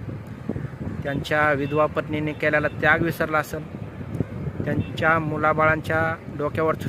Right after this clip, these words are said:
छत हरपलेलं विसरला असताल, म्हातारपणी त्यांच्या आईवडिलांची काटे बनून त्यांना आधार द्यायचा होता, ते आईवडिलांना तुम्ही विसरला असाल मित्रांनो, परंतु मी, मी ह्या गोष्टी विसरलेलो नाही मित्रांनो. त्यामुळं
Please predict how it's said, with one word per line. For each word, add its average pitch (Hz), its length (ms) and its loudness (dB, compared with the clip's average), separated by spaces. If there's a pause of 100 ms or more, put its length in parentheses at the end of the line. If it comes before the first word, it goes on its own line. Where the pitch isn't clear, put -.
छत 175 200 -2
हरपलेलं 170 500 2
विसरला 170 380 2
असताल, 151 280 0 (1120)
म्हातारपणी 175 720 0 (340)
त्यांच्या 160 260 2
आईवडिलांची 180 520 4 (100)
काटे 175 220 6
बनून 185 320 0
त्यांना 170 340 2
आधार 165 280 6
द्यायचा 180 260 2
होता, 170 180 -2
ते 180 340 -2 (220)
आईवडिलांना 190 500 4
तुम्ही 214 240 0
विसरला 185 280 4
असाल 165 180 0
मित्रांनो, 143 380 -2 (460)
परंतु 170 280 2
मी, 165 160 0 (280)
मी 175 200 -2
ह्या 170 180 4
गोष्टी 170 460 -2 (140)
विसरलेलो 151 520 0
नाही 131 180 0
मित्रांनो. 110 440 -10 (1160)
त्यामुळं 151 460 0